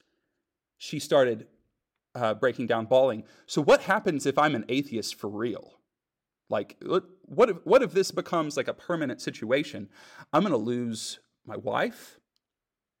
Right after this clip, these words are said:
you know?" And at some point,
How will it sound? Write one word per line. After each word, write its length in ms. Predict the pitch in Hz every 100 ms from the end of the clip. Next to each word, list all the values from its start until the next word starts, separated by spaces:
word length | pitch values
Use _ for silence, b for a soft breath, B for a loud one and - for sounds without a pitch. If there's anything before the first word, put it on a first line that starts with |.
| _ _ _ _ _ _ _ _ -
you 100 | 123
know?" 300 | 104 104 113 _ _ _ _ _ _ _ _ _ _ _ _ 127
And 260 | 113 110 -
at 160 | 127
some 160 | - 160
point, 320 | 147 147 -